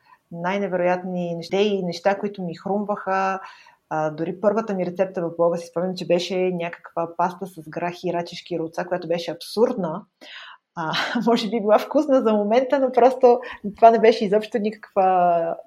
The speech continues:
рецепта, реално погледната от сегашния ми опит. Но абсолютно разбирам това, което, което казваш. Колко много труд отива за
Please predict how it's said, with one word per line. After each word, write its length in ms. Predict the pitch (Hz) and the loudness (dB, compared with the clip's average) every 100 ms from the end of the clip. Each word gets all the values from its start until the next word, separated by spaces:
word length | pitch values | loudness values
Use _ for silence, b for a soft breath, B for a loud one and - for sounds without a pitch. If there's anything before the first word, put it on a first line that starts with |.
| - | -2
рецепта, 720 | 180 175 180 - 185 - 165 165 | 0 0 -2 0 0 0 -6 -2
реално 360 | 190 170 175 175 | 0 2 0 -2
погледната 460 | 170 170 185 180 | -2 0 2 0
от 100 | 175 | -4
сегашния 440 | 175 170 170 170 175 | -2 0 0 -2 -6
ми 160 | 170 | -2
опит. 320 | 165 160 240 - B B B B B _ - | -4 -4 -8 -8 B B B B B _ -12
Но 680 | 190 185 202 214 208 208 180 - | -8 -2 0 2 2 0 -4 -8
абсолютно 1000 | 165 - - 180 180 180 196 196 196 190 | -8 -8 -8 -4 -4 -4 -6 -2 -2 -2
разбирам 380 | 185 160 185 185 | -4 -2 0 0
това, 280 | 180 165 170 170 | -2 -2 -2 -2
което, 800 | 160 160 - 156 151 151 156 - | -4 -4 -4 -4 -2 -4 -8 -12
което 300 | - 160 160 - | -6 -6 -6 -6
казваш. 420 | 156 156 175 - | -4 -4 -6 -8
Колко 500 | - 180 214 - 233 | 2 2 2 0 -2
много 380 | 196 170 180 180 | -2 -2 -4 -6
труд 260 | - 196 190 | -4 -6 -6
отива 500 | - 175 160 180 175 | -12 -8 -4 -4 -4
за 200 | 160 156 | -6 -8